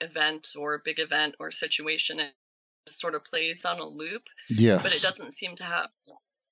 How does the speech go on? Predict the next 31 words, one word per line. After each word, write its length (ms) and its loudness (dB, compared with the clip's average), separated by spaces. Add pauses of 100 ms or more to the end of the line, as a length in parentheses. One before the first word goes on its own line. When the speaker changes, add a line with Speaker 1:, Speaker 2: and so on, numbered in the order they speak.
Speaker 1:
yeah, 220 2
it 60 -2
doesn't 240 -6
seem 200 -6
to 80 -8
have 180 -4
independent 560 -6
consciousness. 760 -2 (460)
Well, 340 0 (200)
this 320 2
full 340 -2
body 300 4
apparition 600 -2
that 100 -6
he 160 -6
saw 460 2 (100)
actually 400 2 (140)
stopped 800 -2
and 460 -4
sort 280 -6
of 80 -20
took 200 -10
a 40 -10
step 360 0
back 340 0
when 140 -6
it 100 -10
saw 240 -2
Joe, 380 -2
like 260 -4
it, 220 -6